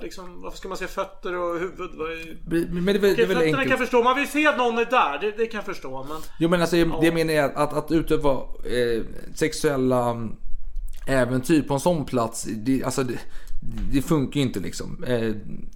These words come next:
Speaker 2: det är lätt att, det, det, folk kommer ju se det att, att du håller på med sexuella äventyr på denna plats. Det är när just, eh, pissoarerna blir lite mer båsliknande, när du är enskildhet. Det är då den här, eh,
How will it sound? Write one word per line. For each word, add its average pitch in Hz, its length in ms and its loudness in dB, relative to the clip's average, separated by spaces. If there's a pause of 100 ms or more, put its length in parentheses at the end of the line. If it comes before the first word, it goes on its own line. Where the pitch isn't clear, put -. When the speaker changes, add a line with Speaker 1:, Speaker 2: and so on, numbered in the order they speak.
(720)
Speaker 2:
det 143 80 4
är 139 200 4
lätt 135 240 2
att, - 280 -6
det, 120 200 -6 (100)
det, 135 180 2 (200)
folk 165 240 2
kommer 160 160 0
ju 139 60 2
se 143 300 2
det 110 120 2
att, 110 200 -4
att 113 80 -6
du 117 60 0
håller 110 140 0
på 131 160 -2
med 113 180 0
sexuella 123 640 0
äventyr 120 540 0
på 120 60 -6
denna 110 220 -2
plats. - 460 -6 (360)
Det 139 120 6
är 143 60 4
när 139 200 2
just, 131 480 2
eh, 123 140 4
pissoarerna 123 480 0
blir 123 220 4
lite 120 180 2
mer 131 140 4 (140)
båsliknande, 135 1160 0
när 110 160 0
du 113 180 4 (100)
är 131 300 -2
enskildhet. 113 760 -2 (300)
Det 123 80 6
är 117 40 2
då 147 560 0 (320)
den 113 100 -2
här, 101 400 -2 (540)
eh, 104 260 -2